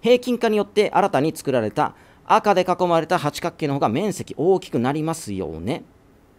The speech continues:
これについては、ここまでの知識で実はわかるはずです。まあ、いきなり全体を考えずですね、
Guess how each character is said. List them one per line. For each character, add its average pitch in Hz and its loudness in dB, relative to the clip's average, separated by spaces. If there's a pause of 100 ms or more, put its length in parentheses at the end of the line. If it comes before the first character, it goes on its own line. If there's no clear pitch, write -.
こ - -2
れ 226 2
に 226 -2
つ 220 -10
い 220 -4
て 202 -2
は、 220 4
こ - -18
こ 190 -6
ま 180 0
で 147 -2
の 165 -2
知 160 -10
識 - -12
で 175 -4 (600)
実 120 -4
は 202 4
わ 92 -8
か 131 -6
る 98 -6
は - -18
ず - -20
で - -14
す。 - -16 (1000)
ま 143 -2
あ、 - 2
い - -2
き 285 -4
な 285 4
り 233 4
全 226 4
体 233 4
を 214 0
考 208 2
え 165 0
ず 101 -8
で - -6
す 123 -10
ね、 113 -4